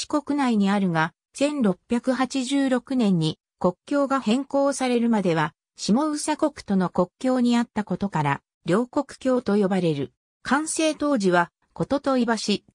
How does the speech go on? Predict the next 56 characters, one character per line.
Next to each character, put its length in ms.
天 280
満 120
橋 140
と 120
と 140
も 140
に、 200
三 360
大 200
ゲ 120
ル 100
バ 220
ー 40
橋 240
と 160
呼 120
ば 120
れ、 220
技 140
術 280
的 220
に 100
も 140
当 200
時 140
の 140
最 240
先 260
端 220
で 120
あ 60
っ 100
た。 220
ガ 200
ー 40
ド 120
レ 200
ー 60
ル 100
部 140
分 240
に 100
は、 180
軍 240
配 220
や 140
花 260
火 100
が 100
描 280
か 160
れ、 180
柱 480
部 80
に 160
は、 200